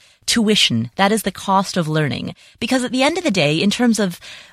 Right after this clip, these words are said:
a person's lifetime, you don't need to win every single game. You just need to win more than you lose, or you need to win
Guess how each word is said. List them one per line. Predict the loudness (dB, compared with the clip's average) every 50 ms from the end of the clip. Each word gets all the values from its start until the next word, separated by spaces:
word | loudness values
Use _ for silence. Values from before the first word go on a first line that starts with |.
| _ _ -2 -2
a | -2
person's | -2 -4 -6 -2 -2 0 0 0 0 0 0 0
lifetime, | 0 0 2 0 0 -2 -4 -6 -4 -2 0 0 0 -2 0 -2 -2 -4 _ _ _ _ _ _ -2
you | 0 2
don't | 2 0 0
need | -2 -4 -4 -4
to | -4 -4
win | -4 -2 0 0 0 2 2 0 -2 -2 -2
every | -2 0 0 -2
single | -2 -2 -2 -2 -2 -2 -2 -2
game. | 0 0 0 0 0 -2 -2
You | -2 -2 -2
just | -2 -2 -2 -2
need | -2 -2
to | -2 -4
win | -4 -4 -4 -2 -2 -2 -4 -4 -6 -10 -16 -20 -20 -20 _ _ -6
more | -2 0 2 2 2 2 2
than | 2 0 0
you | 0 -2 -2
lose, | -2 -4 -4 -4 -4 -6 -6 -4
or | 0 0 0
you | 2 2
need | 0 0 0
to | -2 -2
win | -2 -2 -2 -2 -2